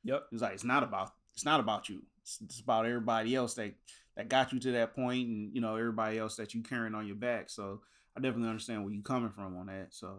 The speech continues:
Speaker 2: yeah, kudos, you know.
Speaker 1: Cool. Thank you. I appreciate that.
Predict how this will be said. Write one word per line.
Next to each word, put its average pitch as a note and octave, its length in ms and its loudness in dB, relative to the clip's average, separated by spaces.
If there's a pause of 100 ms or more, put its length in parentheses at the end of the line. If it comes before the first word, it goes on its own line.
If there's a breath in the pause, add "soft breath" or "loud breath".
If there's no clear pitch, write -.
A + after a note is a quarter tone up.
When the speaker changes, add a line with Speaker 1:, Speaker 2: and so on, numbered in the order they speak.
Speaker 2:
yeah, A2 220 -6 (100)
kudos, A#2+ 600 -2 (140)
you A2 80 -10
know. G#2+ 140 -8 (1080)
Speaker 1:
Cool. B2+ 220 -2 (100)
Thank C3 140 -4
you. B2 60 -6
I - 20 -8
appreciate B2+ 420 -6
that. C3+ 200 -8